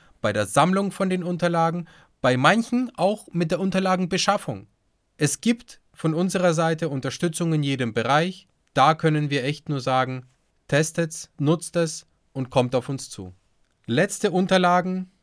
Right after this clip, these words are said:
die wir noch loswerden wollen, bevor diese Folge endet, sind Unterlagen, die zwar für die Bank nicht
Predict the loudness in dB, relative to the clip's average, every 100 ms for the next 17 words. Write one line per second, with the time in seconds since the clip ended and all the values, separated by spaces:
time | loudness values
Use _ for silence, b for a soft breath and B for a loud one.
0 | _ _ _ _ -4 0 2 2 2 0
1 | 0 0 0 0 0 2 2 0 -4 -10
2 | _ -8 -2 -2 0 -4 -2 0 0 -2
3 | 0 2 2 0 -4 _ -6 -2 -2 -2
4 | -4 0 2 4 4 4 -4 -6 -14 -8
5 | -6 0 2 2 -2 -10 -10 0 2 2
6 | -2 -6 0 4 4 2 -12 -20